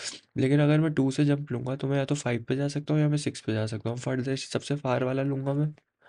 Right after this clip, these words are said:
तो मेरा farthest जो होगा, वो मेरा सिक्स होगा। तो यहाँ से अब मुझे जंप लेनी है फोर्थ इंडेक्स से, तो मेरा आंसर प्लस होगा।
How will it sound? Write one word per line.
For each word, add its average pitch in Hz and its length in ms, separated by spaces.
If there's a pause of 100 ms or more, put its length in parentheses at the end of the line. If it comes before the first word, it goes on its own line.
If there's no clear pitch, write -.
(580)
तो - 60
मेरा - 140
farthest 135 520
जो 135 120
होगा, 113 140
वो 151 100
मेरा 170 180
सिक्स 139 300
होगा। 107 260 (120)
तो 131 80
यहाँ 131 200
से 127 120
अब 139 60
मुझे 143 240
जंप 135 300
लेनी 143 180
है 170 60
फोर्थ 143 240
इंडेक्स 139 320
से, 123 80
तो 120 100
मेरा 127 180
आंसर 123 280
प्लस 120 300
होगा। 95 220